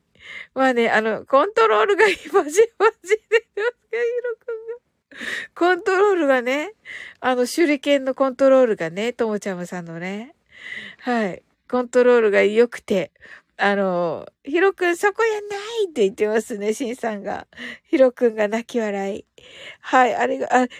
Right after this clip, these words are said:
えっと、ともちゃむさんが、「私失敗しないので、キリ」。<laughs> 大門、大門みちこさんですね。はい、米倉涼子。はい、シンさんが泣き笑い。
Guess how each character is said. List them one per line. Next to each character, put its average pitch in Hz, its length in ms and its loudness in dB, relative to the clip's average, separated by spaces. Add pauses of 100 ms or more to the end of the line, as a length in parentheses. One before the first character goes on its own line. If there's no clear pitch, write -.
え - 60 -2
っ 226 40 -4
と、 240 80 -4
と 285 140 4
も 269 80 0
ち 247 120 2
ゃ - 20 0
む 233 80 -4
さ 226 120 -6
ん - 20 -6
が、 202 100 0
「私 330 400 -4
失 330 240 0
敗 330 160 4
し 349 140 -6
な 311 100 4
い 277 60 2
の 208 100 -4
で、 180 160 -4
キ - 260 -6
リ」。 220 180 -4 (580)
<laughs> 381 720 0
大 392 300 4
門、 254 340 -2 (360)
大 320 360 2
門 269 260 0
み 269 100 -4
ち - 120 -14
こ 247 100 -2
さ 240 140 -8
ん 175 40 -10
で 175 80 -8
す 190 140 -16
ね。 180 240 -8 (300)
は 269 180 -2
い、 220 80 2
米 254 300 4
倉 208 260 -2
涼 196 220 -2
子。 - 260 -16 (380)
は 277 240 -2
い、 220 160 -2
シ 311 140 -2
ン 349 40 0
さ 330 200 0
ん - 20 -8
が 262 100 0
泣 254 160 -2
き 285 160 -6
笑 254 380 -4
い。 - 240 -14